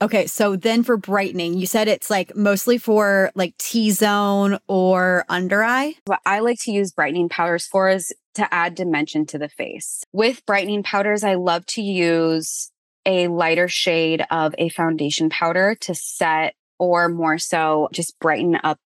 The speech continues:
Speaker 2: the center of the face. So I like to use the Charlotte Tilbury Airbrush Finish Powder. My go-tos are number one and number two. And honestly, number two can fit for a really deep skin tone as well,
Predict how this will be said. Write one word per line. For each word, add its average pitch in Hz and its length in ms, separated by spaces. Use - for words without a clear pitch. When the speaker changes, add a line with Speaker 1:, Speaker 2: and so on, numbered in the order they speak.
Speaker 2:
the 151 460
center 156 440
of 147 120
the 147 80
face. 139 520
So 160 180
I 165 180
like 185 200
to 220 120
use 196 340
the 175 200
Charlotte 175 360
Tilbury 226 440
Airbrush 196 600
Finish 170 320
Powder. 131 340
My 190 220
go-tos 190 540
are 175 260
number 170 540
one 160 400
and 175 180
number 165 240
two. 147 560
And 160 220
honestly, 170 560
number 170 320
two 160 320
can 185 180
fit - 380
for 160 360
a 170 80
really 160 500
deep 156 300
skin 160 300
tone 156 300
as 147 240
well, 139 340